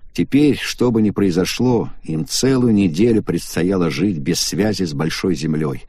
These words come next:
Но даже это их ничуть не насторожило. Охватившая всех жажда приключений усыпила бдительность. В тот вечер Марису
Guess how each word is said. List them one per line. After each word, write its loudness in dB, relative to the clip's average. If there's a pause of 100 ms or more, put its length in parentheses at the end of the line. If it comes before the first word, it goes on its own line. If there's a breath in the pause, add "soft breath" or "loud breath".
(340 soft breath)
Но 0
даже 2
это 2
их -4
ничуть 0
не 4
насторожило. 0 (440 soft breath)
Охватившая 0
всех 0
жажда 0
приключений 0 (240)
усыпила 0
бдительность. -4 (440 soft breath)
В -12
тот 2
вечер 2
Марису 0